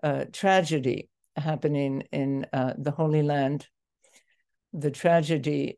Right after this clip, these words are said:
of, um, of,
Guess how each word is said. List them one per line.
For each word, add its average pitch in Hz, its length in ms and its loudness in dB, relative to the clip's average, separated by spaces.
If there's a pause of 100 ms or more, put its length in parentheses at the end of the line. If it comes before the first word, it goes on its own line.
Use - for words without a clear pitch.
of, 143 400 -2 (240)
um, 127 520 -2 (2250)
of, 139 400 -2